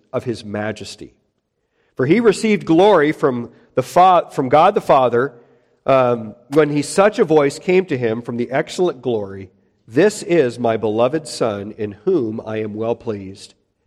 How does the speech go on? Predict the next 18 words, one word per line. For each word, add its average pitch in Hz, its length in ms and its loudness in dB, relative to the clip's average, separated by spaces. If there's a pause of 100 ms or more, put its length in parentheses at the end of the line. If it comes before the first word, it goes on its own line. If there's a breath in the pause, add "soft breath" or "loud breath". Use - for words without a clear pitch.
(500)
And 117 120 -4
we 180 140 4
heard 170 240 2
this 175 220 -2
voice 131 400 0
which 110 180 -10
came 151 300 -2
from 175 160 -2
heaven 107 420 -4
when 107 180 -6
we 127 140 -2
were 117 240 -4
with 120 300 -4
him 101 360 -10 (460)
on 113 160 -6
the 98 80 -8
holy 143 600 -2
mountain." 107 460 -12